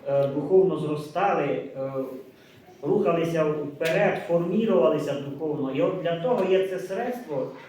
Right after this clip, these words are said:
яке називається Біблія, Слово Боже.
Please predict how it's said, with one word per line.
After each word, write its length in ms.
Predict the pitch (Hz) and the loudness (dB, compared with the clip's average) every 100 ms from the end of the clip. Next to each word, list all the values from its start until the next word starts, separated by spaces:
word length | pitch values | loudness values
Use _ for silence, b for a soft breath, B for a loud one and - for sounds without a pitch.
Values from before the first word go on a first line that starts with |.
| 139 | -10
яке 240 | 139 196 | -6 -2
називається 600 | 185 175 180 185 170 165 147 208 | -2 -2 2 2 2 2 -2 -2
Біблія, 440 | 214 - 143 131 - - - | -4 -2 -2 -2 -6 -14 -20
Слово 480 | - 156 180 175 165 | -14 -2 2 4 4
Боже. 320 | 180 143 113 | 4 2 0